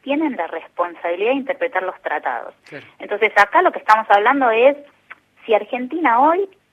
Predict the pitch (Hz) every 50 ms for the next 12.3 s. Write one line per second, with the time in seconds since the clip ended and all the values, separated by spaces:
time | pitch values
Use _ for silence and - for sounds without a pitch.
0 | - - - 233 269 285 269 269 285 294 285 277 269 - - 202 - - 190 170
1 | - - - 139 131 151 151 - - 170 165 165 165 165 180 185 196 202 190 190
2 | 175 151 151 151 - - _ - 220 233 240 233 - 233 214 214 247 277 269 -
3 | - 294 294 302 285 254 233 214 196 190 175 - 180 180 180 - - 214 220 220
4 | 226 220 220 - - 190 185 165 170 190 196 196 196 196 185 165 - - 175 175
5 | 180 - - 277 277 277 269 262 269 - _ - 208 196 196 190 - 202 220 -
6 | _ - - - 196 214 269 302 277 226 196 - 190 180 - 180 180 175 180 185
7 | 190 208 196 196 196 196 226 262 262 _ _ _ - - - - - _ _ -
8 | 262 - 302 349 370 - - _ _ _ _ _ _ _ _ _ 202 190 233 277
9 | 311 285 - 240 - - 254 269 - 262 240 233 254 285 277 - 190 - - -
10 | 196 202 220 262 285 330 359 381 359 _ _ _ _ _ _ _ _ _ _ _
11 | _ _ _ _ _ _ _ - - 196 - - 190 190 190 196 214 233 262 294
12 | 311 302 320 320 294